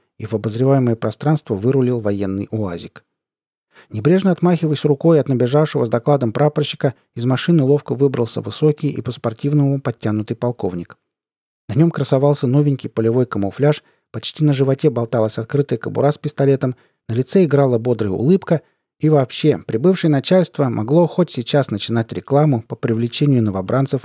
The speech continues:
в вооружённые силы. Спортивная фигура с огромными плечами, широкое скуластое лицо, лихо заломленный на бекрень чёрный берет. Полковник смотрелся круто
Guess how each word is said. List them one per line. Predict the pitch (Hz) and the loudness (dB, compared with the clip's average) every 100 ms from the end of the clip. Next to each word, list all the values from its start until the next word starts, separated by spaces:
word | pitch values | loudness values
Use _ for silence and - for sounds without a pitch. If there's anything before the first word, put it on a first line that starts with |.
| - | -8
в | 120 | -2
вооружённые | 120 113 98 95 95 101 123 | 0 2 -2 -4 -4 -4 -6
силы. | - 101 85 - _ _ _ _ _ _ - | -6 -8 -10 -14 _ _ _ _ _ _ -20
Спортивная | - 117 - 170 156 | -8 -8 2 4 4
фигура | 139 147 151 185 151 | 2 0 2 2 2
с | |
огромными | 120 131 143 139 131 | 2 2 4 2 0
плечами, | - 127 - 139 127 113 _ _ | -2 -6 0 2 2 -2 _ _
широкое | - 131 151 151 120 | -8 0 2 2 -4
скуластое | - 120 117 - 110 | -2 -2 -2 -2 -6
лицо, | 101 - 165 156 _ _ _ | -6 0 0 0 _ _ _
лихо | 160 - | -2 0
заломленный | 110 110 117 107 107 107 | 0 0 2 2 0 0
на | 104 | -2
бекрень | 110 - 107 | -4 -2 -4
чёрный | 101 110 92 85 | -2 -2 -2 -6
берет. | 107 151 160 _ _ _ _ - | 0 0 0 _ _ _ _ -12
Полковник | 104 190 180 143 | -4 2 2 0
смотрелся | - - 156 156 117 | -2 -4 0 0 -2
круто | - 123 123 107 80 | -4 -2 -2 -4 -10